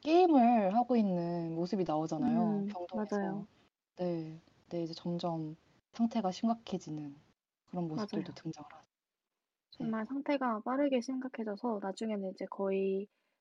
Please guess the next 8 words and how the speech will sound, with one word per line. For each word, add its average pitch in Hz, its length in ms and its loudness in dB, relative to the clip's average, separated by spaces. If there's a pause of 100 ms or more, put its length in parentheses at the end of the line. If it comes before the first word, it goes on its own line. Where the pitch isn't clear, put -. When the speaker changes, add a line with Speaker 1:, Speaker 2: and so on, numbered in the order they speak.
Speaker 2:
사람이 302 320 6
말 185 160 2
그대로 202 320 0
녹아내리고 220 1200 0
Speaker 1:
아. 220 40 4
Speaker 2:
있는 214 960 2
그런 214 320 -2
모습이 196 640 -4